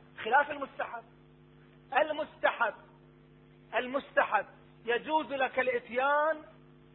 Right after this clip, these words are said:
مع الترخيص في الترك، هذا معنى المستحب. والحرام معناه الحرمة، الحرمة معناها يجب عليك الام-، يجب عليك أنت الاجتناب مع، مع،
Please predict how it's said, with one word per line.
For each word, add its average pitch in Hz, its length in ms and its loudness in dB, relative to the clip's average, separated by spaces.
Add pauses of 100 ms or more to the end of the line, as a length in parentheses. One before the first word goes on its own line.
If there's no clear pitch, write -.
(160)
مع 196 180 0
الترخيص 247 460 -4
في - 120 -18
الترك، - 420 -18 (840)
هذا 214 140 2
معنى 254 180 -2
المستحب. 269 500 0 (340)
والحرام 269 920 2
معناه 240 480 0
الحرمة، 202 480 -2 (720)
الحرمة 269 720 0
معناها 220 720 -2 (300)
يجب 269 540 0
عليك 247 580 0
الام-، 240 440 -8
يجب 233 400 -2
عليك 233 540 0 (880)
أنت 247 320 -4
الاجتناب 262 1120 0 (800)
مع، 262 540 -4 (560)
مع، 277 500 -2